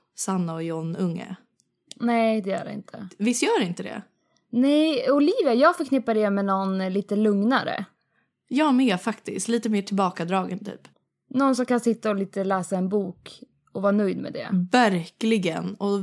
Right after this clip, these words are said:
Speaker 1: ja, vi är ju, <laughs> ingen av oss läser ju böcker typ.
Speaker 2: <clears throat> Eh, och ne-, nej, nej.
Speaker 1: Nej. Nej, så en dag så satt vi i bilen, eh, på väg in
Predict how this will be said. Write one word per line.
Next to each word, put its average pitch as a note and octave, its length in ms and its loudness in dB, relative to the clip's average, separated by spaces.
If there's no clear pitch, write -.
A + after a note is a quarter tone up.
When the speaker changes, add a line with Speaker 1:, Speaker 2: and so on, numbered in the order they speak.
Speaker 1:
ja, G#3 360 -4
vi G3+ 460 0
är G3 40 0
ju, F3+ 260 0
<laughs> - 100 -12
ingen G3+ 260 2
av F#3 80 0
oss E3+ 160 -2
läser F#3+ 280 -2
ju E3+ 60 -4
böcker F3+ 300 -2
typ. F3 280 -6
Speaker 2:
<clears throat> - 60 -20
Eh, A3+ 300 0
och G#3+ 80 0
ne-, A3+ 200 0
nej, G#3 300 2
nej. G#3 300 -2
Speaker 1:
Nej. F#3+ 420 0
Nej, A#3 200 0
så A#3+ 120 -2
en A#3 260 2
dag G3 260 2
så G3 100 -4
satt F#3+ 260 -4
vi F#3 140 -2
i F3+ 60 -2
bilen, F3 600 -2
eh, F3 480 -6
på - 140 -8
väg E3 260 -6
in F3 360 -6